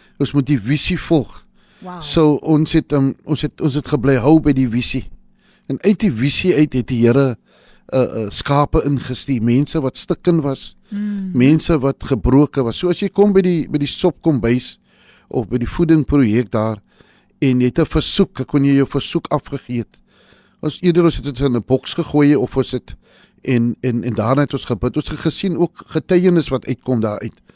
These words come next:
Speaker 1: En so het mense gekom vir gebed en so het ons begin te bid ure hou op 'n Woensdag aan.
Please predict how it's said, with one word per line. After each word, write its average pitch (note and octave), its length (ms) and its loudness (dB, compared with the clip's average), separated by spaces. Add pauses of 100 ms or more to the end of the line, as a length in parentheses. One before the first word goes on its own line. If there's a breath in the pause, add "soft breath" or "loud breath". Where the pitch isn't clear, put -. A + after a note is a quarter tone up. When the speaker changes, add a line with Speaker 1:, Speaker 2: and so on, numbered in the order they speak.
(540 soft breath)
Speaker 1:
En C#3+ 180 0
so F3+ 260 2
het D3+ 280 4
mense C3+ 360 0
gekom C#3+ 340 -2
vir C#3 140 -2
gebed C3 460 0
en A2+ 120 -4
so C3+ 220 0
het - 140 -2
ons A#2 140 -4
begin B2 280 -4
te A#2+ 100 -4
bid A#2 240 -4
ure C3 240 -2
hou B2+ 180 2
op A#2+ 120 -4
'n A2 120 -4
Woensdag B2 440 -4
aan. B2 280 -4